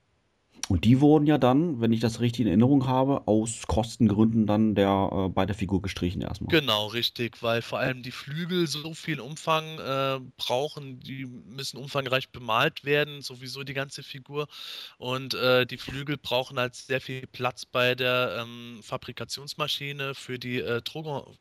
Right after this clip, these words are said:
Speaker 2: Quatsch, Druckform, für die Gussformen. Deswegen musste da einfach an Abstrichen gearbeitet werden, da ist eben das Zubehör draufgegangen.
Speaker 1: Gordon, hättest du eine spontane Idee, wo Mattel dieses Zubehör,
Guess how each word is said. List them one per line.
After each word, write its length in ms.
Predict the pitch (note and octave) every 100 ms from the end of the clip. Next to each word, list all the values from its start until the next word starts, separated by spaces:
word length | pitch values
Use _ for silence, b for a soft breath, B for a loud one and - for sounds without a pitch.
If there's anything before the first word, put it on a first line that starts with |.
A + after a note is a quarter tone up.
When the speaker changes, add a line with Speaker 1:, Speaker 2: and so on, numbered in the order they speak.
| _ _ -
Speaker 2:
Quatsch, 300 | - - -
Druckform, 500 | - - - A2+ G#2+ B B B
für 140 | - A#2+
die 120 | A2+
Gussformen. 720 | D#3+ E3+ - D#3 D#3+ F3+ F3+ B B B B _
Deswegen 480 | C3 - D3 D3 C#3+
musste 260 | C#3+ - C3
da 160 | A#2+
einfach 580 | A2+ C3 - C3 B2+ -
an 240 | - B2
Abstrichen 840 | A#2+ - - - A#2 - A#2 A2+ A2
gearbeitet 720 | G#2 G2+ G#2 G#2+ G#2 G#2 -
werden, 340 | G#2+ G#2 G2+ G2+
da 140 | G2
ist 120 | G2+
eben 160 | G#2 G#2
das 180 | G2 -
Zubehör 360 | - G#2 G2+
draufgegangen. 760 | G2 F2 G#2 - G#2 G#2 G#2 A2 _ _ _ _ _ _ _ - B B B B B
Speaker 1:
Gordon, 320 | - E2+ B2+ B2
hättest 280 | A#2 A2
du 80 | G2
eine 100 | A#2
spontane 540 | B2 A#2+ A2 F2+ G2+ G#2
Idee, 600 | F#2+ E2 F2+ G#2+ C3 G2+
wo 160 | A2+
Mattel 460 | A#2+ G2+ - G#2+ A2
dieses 360 | F#2+ G#2+ G2
Zubehör, 720 | - A#2+ A2 D#2+ G2 G2 F#2+